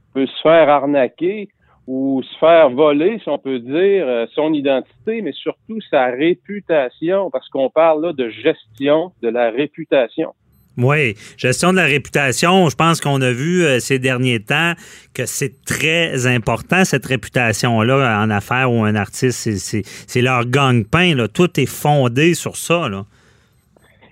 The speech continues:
Speaker 1: C'est fondé, puis en même temps, ce qui me, je suis pas surpris de voir ça, parce que depuis environ cinq ans, on a vu énormément au niveau publicitaire, parce qu'évidemment,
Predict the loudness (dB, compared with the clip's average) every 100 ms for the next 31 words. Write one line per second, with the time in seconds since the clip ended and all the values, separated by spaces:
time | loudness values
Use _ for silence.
0 | _ -2 2 4 4 6 4 2 0 2
1 | 4 4 2 0 0 0 0 -6 -10 -4
2 | 0 2 0 -2 -8 -6 -4 -4 -4 -4
3 | -4 -4 -4 0 0 -2 -4 -2 -2 -4
4 | -6 -2 -2 -4 -2 -2 0 0 0 -2
5 | -4 -2 -2 -2 0 0 0 -4 _ _
6 | _ _ _ 0 4 4 2 4 4 6
7 | 6 4 4 2 4 2 2 0 0 0
8 | 0 -2 -2 -4 -6 -8 -2 0 2 0
9 | -4 -10 -8 -6 -2 0 2